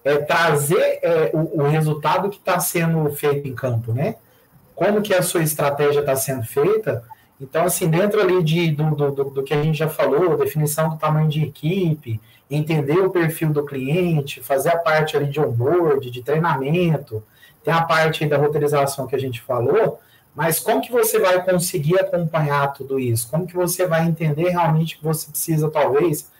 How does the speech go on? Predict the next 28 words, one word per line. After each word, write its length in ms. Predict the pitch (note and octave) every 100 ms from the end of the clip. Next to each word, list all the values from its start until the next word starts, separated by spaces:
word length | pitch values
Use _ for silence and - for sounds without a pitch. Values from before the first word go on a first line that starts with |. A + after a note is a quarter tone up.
| - _
mudar 360 | D3 C#3+ C#3+ D#3
a 40 |
sua 180 | D3+ C#3+
estratégia 840 | C3+ C3 A#2 - C#3+ D#3+ C#3 B2+
ou 120 | C3+
focar 400 | C3+ C#3 C3+ C#3+
mais? 400 | C#3 B2+ F3+ F#3+ - _ _ _ -
E 100 | C#3+
aí 160 | C#3+
eu 60 | D3+
acho 200 | D#3+ -
que 80 | F3
as 200 | D#3+ -
ferramentas 680 | D#3+ E3 D3 G3 G#3+ G#3+ C#3
hoje 340 | C#3+ D#3 D3+
que 180 | - C#3
a 60 | C3+
gente 260 | C3+ C3
tem 140 | C3+ B2+
disponível 580 | - - B2 B2+ A#2+
hoje 360 | A#2 B2+ F3 D#3+
é 40 |
que 60 | D3
consegue 420 | - C#3 - D3
acelerar 500 | D3 - D3 C#3 C3
muito 200 | C3 D3
isso 160 | - F3+
aí. 200 | A#2